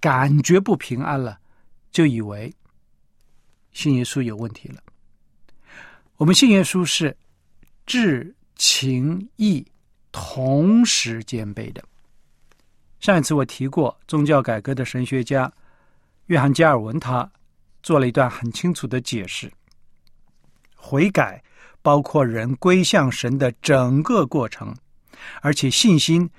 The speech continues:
是归信的主要部分。悔改原来在圣经里面的意思就是回转，而在希腊文的原意是改变心思和意图。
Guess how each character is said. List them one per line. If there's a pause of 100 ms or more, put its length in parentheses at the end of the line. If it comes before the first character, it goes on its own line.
(220)
是
归
信
的 (140)
主
要
部
分。 (1080)
悔
改
原
来
在
圣
经
里
面
的
意
思
就
是
回
转， (960)
而
在
希
腊
文
的
原
意 (180)
是 (140)
改
变
心
思 (380)
和
意
图。